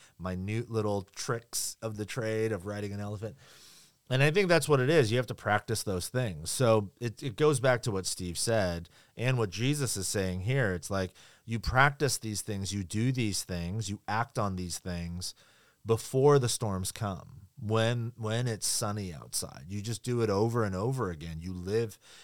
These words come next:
your life this way so that then when the storm comes, you have acclimated yourself in a, in a holistic way,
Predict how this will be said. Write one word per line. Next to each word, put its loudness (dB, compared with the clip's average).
your 2
life 0
this -6
way -2
so 2
that 2
then 0
when 2
the 2
storm -4
comes, -6
you 0
have 0
acclimated -2
yourself -14
in -8
a, -6
in -8
a -10
holistic -4
way, -6